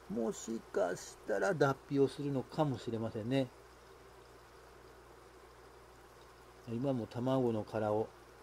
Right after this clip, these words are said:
バリバリとやっています。この後ちょっと餌をあげてみたいと思います。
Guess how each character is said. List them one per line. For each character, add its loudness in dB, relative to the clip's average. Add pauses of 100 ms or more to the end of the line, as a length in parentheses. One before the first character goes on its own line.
(120)
バ 2
リ 6
バ 8
リ 4
と -6 (1000)
や 4
っ 0
て 2
い 4
ま -6
す。 -20 (2750)
こ 0
の 4
後 0
ち 0
ょ 4
っ 4 (120)
と 0
餌 2
を -2 (1200)
あ 2
げ 2
て -6
み -2
た -2
い -4 (200)
と 0
思 -2
い -6
ま -4
す。 -20